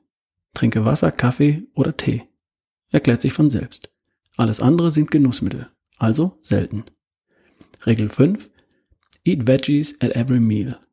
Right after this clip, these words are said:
Iss Gemüse bei jeder Mahlzeit. Die Tomate, Karotte, Avocado, Stück Gurke zum Frühstück. Salat oder Gemüse zum Mittagessen und zum Abendessen.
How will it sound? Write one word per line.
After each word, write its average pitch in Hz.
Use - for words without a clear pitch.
Iss 170
Gemüse 131
bei 110
jeder 113
Mahlzeit. 110
Die 104
Tomate, 127
Karotte, 127
Avocado, 123
Stück -
Gurke 131
zum 190
Frühstück. -
Salat 120
oder 120
Gemüse 131
zum 143
Mittagessen -
und 131
zum 170
Abendessen. 127